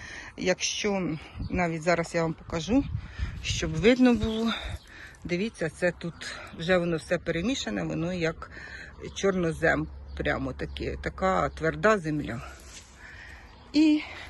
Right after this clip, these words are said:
результат на лице, тому що навіть посадивши в ґрунт, е, цю квітку,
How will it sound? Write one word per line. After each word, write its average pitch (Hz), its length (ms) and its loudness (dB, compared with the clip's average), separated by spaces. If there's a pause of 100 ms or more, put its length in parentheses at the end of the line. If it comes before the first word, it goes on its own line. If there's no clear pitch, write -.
(360)
результат 180 640 -2 (160)
на 165 180 2
лице, 156 340 -4
тому 202 180 -4
що - 160 -6
навіть 170 380 -2
посадивши 160 840 -4
в 147 60 -6
ґрунт, 285 420 -4 (680)
е, - 440 -4 (300)
цю 196 540 -4 (640)
квітку, 180 520 -6